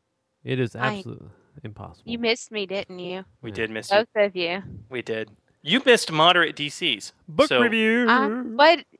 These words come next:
Speaker 2: Yeah, okay.
Speaker 3: So
Speaker 2: I missed moderate, but I am back just in time for hard
Speaker 3: <laughs>
Speaker 2: D C.
Speaker 3: You see what I did there? You see what I did? Huh?
Speaker 1: Yeah,
Speaker 3: Huh?
Speaker 1: all right. <laughs> T G's hard,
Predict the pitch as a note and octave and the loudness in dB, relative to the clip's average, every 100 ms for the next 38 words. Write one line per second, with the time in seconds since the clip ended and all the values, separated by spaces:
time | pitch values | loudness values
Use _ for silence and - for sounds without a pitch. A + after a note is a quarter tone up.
0 | _ _ G#3 A3 G3 - G3 - F3+ F3 | _ _ 0 2 2 0 -4 -6 -12 -8
1 | F#3+ G#3 A3+ A3+ - - A3 G#3+ B3 - | -4 -4 -2 -6 -6 -6 2 4 4 4
2 | C#4+ F#4+ D#4+ - A3 C4 A#3+ G#3 A3+ A#3 | 8 8 8 4 2 2 -2 0 2 4
3 | A3+ - - A#3 B3+ - B3 - A3 G3+ | 2 -6 0 0 0 -8 -10 -2 -2 -2
4 | G3 F3 E3 _ - F3 F3 F3 E3 D#3 | -6 -6 -6 _ 0 2 4 0 -2 -8
5 | _ - - - - - - G4 - G#3+ | _ -18 -18 -20 -20 -18 -4 -4 2 2
6 | A3 G3 - - C4 F#3+ G#3+ _ D4+ - | 2 0 0 -2 -2 -2 -10 _ -6 -4
7 | - E3 G#3 F#3+ F#3 F#3+ G#3+ A3 C#3 E3 | -2 6 8 10 8 8 6 6 0 4
8 | D#3 D#3+ F3+ E3+ G#3 A#3+ A3+ F#3 D#3+ D3 | 6 4 4 4 6 8 10 10 10 8
9 | C3 A#2+ B2+ E3 C3 D3 F#3 C#3+ A2+ - | 6 6 4 2 0 0 -2 -2 -4 -6
10 | - F#3+ D3+ F3 E3+ D#3+ C#3 C3+ D#3+ E3+ | -6 -6 -4 -4 -2 -2 -2 0 2 2
11 | E3 | 2